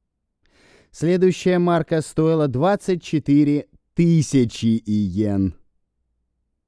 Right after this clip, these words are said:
А следующее письмо от него стоило семь с половиной миллионов иен. И всё это примерно за шесть месяцев.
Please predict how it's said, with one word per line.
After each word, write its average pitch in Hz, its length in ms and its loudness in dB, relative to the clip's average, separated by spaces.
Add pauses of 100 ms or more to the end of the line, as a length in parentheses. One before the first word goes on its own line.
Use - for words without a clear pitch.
(640)
А 135 160 0
следующее 147 560 0
письмо 107 360 -6
от 92 140 -6
него 95 280 -6 (240)
стоило 147 500 2
семь 196 400 2
с - 120 -10
половиной 143 640 2
миллионов 156 960 4
иен. 101 500 -4 (1160)
И 127 140 -4
всё - 180 -6
это 110 160 -2
примерно 110 500 -4
за 139 140 -6
шесть - 300 -10
месяцев. - 440 -12